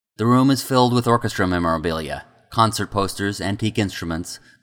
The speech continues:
a phonograph player with records of great performances. Playbills of important shows stand upright on a shelf next to a large photograph of the Lakefront City Symphony Orchestra.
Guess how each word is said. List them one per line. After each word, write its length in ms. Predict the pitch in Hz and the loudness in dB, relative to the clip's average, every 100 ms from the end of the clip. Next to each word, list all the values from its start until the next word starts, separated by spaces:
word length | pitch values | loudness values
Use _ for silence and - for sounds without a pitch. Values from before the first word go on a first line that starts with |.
| _ _ 101 | _ _ -6
a 60 | |
phonograph 540 | - 127 120 104 92 - | 2 2 4 4 2 2
player 280 | 92 85 90 | 0 2 0
with 200 | 92 - | -2 0
records 380 | 107 104 104 95 | 0 2 -2 -6
of 80 | |
great 240 | 76 101 104 | -4 -2 -2
performances. 800 | 98 107 95 82 - 76 - - _ _ _ _ | -4 0 0 -2 -8 -14 -16 -18 _ _ _ _
Playbills 460 | - 117 123 127 120 | 0 2 4 2 2
of 100 | 110 | -2
important 380 | 101 113 104 | 0 0 0
shows 320 | - 101 98 95 | 0 0 0 -2
stand 300 | - 95 92 | -2 0 2
upright 400 | 104 101 98 98 | 2 4 4 4
on 100 | 98 | -2
a 80 | |
shelf 400 | 92 - 90 82 | -2 4 4 4
next 240 | 92 92 - | 0 -4 -4
to 100 | 90 | -4
a 20 | |
large 300 | 85 90 101 | 2 4 4
photograph 560 | - 107 101 87 85 - | 0 0 2 2 2 0
of 60 | |
the 140 | 87 85 | -4 -2
Lakefront 500 | 90 98 - 107 98 | -2 -2 -2 -4 -4
City 300 | 104 95 98 | -6 -4 -4
Symphony 440 | - 92 104 92 | -4 -6 -4 -2
Orchestra. 560 | 85 85 - - 69 | -2 -2 -6 -10 -10